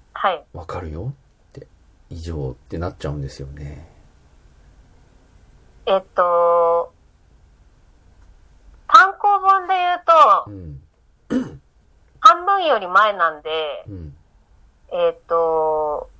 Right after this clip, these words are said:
Speaker 1: 劇場版が九巻とかなのかな？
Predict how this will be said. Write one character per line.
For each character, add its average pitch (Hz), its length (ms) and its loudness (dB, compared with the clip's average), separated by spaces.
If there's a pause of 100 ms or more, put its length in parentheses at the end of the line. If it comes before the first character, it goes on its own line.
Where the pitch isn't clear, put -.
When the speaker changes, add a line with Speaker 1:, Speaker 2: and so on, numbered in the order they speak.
(920)
Speaker 1:
劇 202 480 -2
場 370 280 4
版 349 280 6
が 320 440 8 (500)
九 311 220 -8
巻 175 280 0
と 165 80 -8
か 156 140 -4
な 151 100 -12
の 147 80 -14
か - 160 -12
な？ 156 380 -2